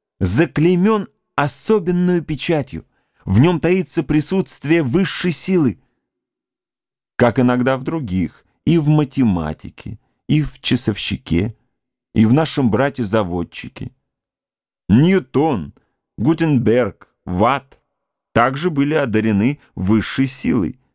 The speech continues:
как и Шекспир, Дант и прочие. Доведи-ка я каким-нибудь процессом нашу парголовскую глину до того, чтобы из неё выходил фарфор лучше саксонского или северского,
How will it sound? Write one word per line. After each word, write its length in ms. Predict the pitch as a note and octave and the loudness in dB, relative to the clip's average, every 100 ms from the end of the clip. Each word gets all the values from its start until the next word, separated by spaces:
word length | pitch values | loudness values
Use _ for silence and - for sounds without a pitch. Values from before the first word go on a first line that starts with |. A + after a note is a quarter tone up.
| _ - | _ -2
как 220 | C3+ D3+ | 0 0
и 20 | |
Шекспир, 720 | - D3+ - - F3 D#3+ B2 _ | -4 -4 -6 -8 -4 -4 -6 _
Дант 480 | - G2 A#2 C3 - | -2 0 0 -4 -8
и 140 | - | -6
прочие. 500 | G2 G2 A2 - - _ _ _ _ _ _ _ _ - | -4 -2 -2 -4 -16 _ _ _ _ _ _ _ _ -4
Доведи-ка 840 | F#2+ C3 E3 E3 G3+ A3+ F#3 C#3+ _ _ _ - | 2 2 2 0 0 0 -2 -2 _ _ _ -4
я 220 | G#2+ D#3 | 2 2
каким-нибудь 640 | D#3 D#3 F#3+ F3+ E3+ D#3+ C3+ | 0 -4 -2 0 0 -2 -2
процессом 800 | D3 D3 - E3 D3 - C#2+ E2+ | -4 -4 -2 -2 -2 -4 -4 -2
нашу 480 | A2 C#3 E3+ D3 - _ - | 0 0 -2 -2 -4 _ 0
парголовскую 960 | C#3 D#3 C#3 A2 B2 B2+ G#2+ - C3+ B2 | 2 2 0 -2 -4 -4 -6 -4 -2 0
глину 540 | A#2+ C#3+ E3 B2 F#2+ | 0 0 2 2 0
до 160 | F#2 G#2 | 0 0
того, 580 | A#2+ A2+ C#3 C#3 - - _ _ _ | 0 0 0 -2 -4 -16 _ _ _
чтобы 400 | - - B2+ C3+ | -6 0 2 4
из 120 | A#2+ | 4
неё 220 | C3+ D3+ C#3 | 2 2 0
выходил 420 | C3 C3+ C#3+ B2 | -2 -2 -2 -2
фарфор 600 | - C3 B2+ - D#3 A#2+ | -2 -4 -4 -2 -2 0
лучше 580 | A2+ D3+ D#3 - - F2+ | 0 0 0 -4 -8 -6
саксонского 1000 | - G#2 - - D3 G2 D#2+ - E2+ | -4 -4 -4 -2 -2 -2 -6 -10 -8
или 380 | - F#2+ G2+ F#2 | -4 0 0 0
северского, 1000 | F2 - - E3 E3 G2+ - - D2 - | -2 -4 -2 -2 -2 -6 -8 -8 -8 -8